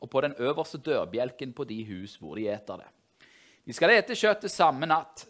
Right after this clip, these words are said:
stekt over ilden, og med usyret brød og med bitre urter skal de ete det. På denne måten skal dere ete det, med belte om livet, med sko på føttene og med stav i hånden.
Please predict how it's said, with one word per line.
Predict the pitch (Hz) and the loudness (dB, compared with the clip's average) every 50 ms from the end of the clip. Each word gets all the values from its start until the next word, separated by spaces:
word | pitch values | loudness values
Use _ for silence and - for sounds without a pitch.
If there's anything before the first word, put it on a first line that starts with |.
| - | -20
stekt | - - - - 208 208 208 - | -20 -6 -2 0 0 0 0 0
over | 202 190 190 180 175 | 0 2 2 2 0
ilden, | 156 156 151 160 170 180 175 - | 0 0 0 0 -2 -4 -6 -6
og | 139 135 139 | -6 -4 -4
med | 147 156 - 190 | -4 -6 -6 -8
usyret | 156 113 - - 139 147 156 160 156 | -8 -8 -8 -8 -8 -8 -8 -8 -10
brød | - 123 117 131 135 143 143 - | -10 -8 -4 -2 -2 -2 -2 -4
og | 127 120 | -4 -6
med | 123 127 117 | -6 -6 -6
bitre | - 113 - - - 135 | -8 -10 -12 -8 -6 -6
urter | 117 - - - - 113 - | -6 -6 -6 -10 -12 -12 -10
skal | - - 107 92 92 | -8 -8 -8 -6 -6
de | 98 90 78 | -6 -8 -8
ete | - - - 92 | -10 -12 -16 -16
det. | 78 - - _ _ _ _ _ _ _ _ _ _ _ _ _ _ _ _ _ _ | -16 -18 -20 _ _ _ _ _ _ _ _ _ _ _ _ _ _ _ _ _ _
På | - - | 0 4
denne | 208 240 226 240 233 | 6 6 6 6 6
måten | 240 226 202 214 214 208 208 180 | 6 6 4 4 -2 -6 -8 -4
skal | - - 190 185 185 | 0 2 2 4 4
dere | 180 175 170 139 | 4 2 2 2
ete | 92 - - - 123 | 0 -2 -4 -4 -2
det, | 113 95 80 - - _ - | -2 -2 -4 -8 -14 _ -14
med | 95 101 101 | -14 -4 4
belte | - 196 190 165 147 - - 190 | 6 6 6 6 4 2 0 0
om | 175 156 151 | 0 0 0
livet, | 151 156 165 160 160 156 156 160 - - _ _ _ - | 0 0 2 2 4 2 2 2 -4 -16 _ _ _ -14
med | - 110 - | -12 -10 -10
sko | - - - 139 151 160 151 - - | -10 -8 -6 -4 -4 -4 -4 -6 -10
på | 143 | -10
føttene | - - 139 131 135 - - 139 139 139 135 135 - _ _ _ _ - | -4 -2 -2 -2 -2 -6 -8 -6 -4 -4 -4 -4 -8 _ _ _ _ -12
og | 95 | -10
med | 107 - | -10 -8
stav | - - 113 110 123 120 - - | -2 0 2 2 2 2 0 -4
i | 107 107 | -6 -4
hånden. | 104 101 95 98 - - 80 82 | -4 -4 -4 -6 -10 -14 -16 -18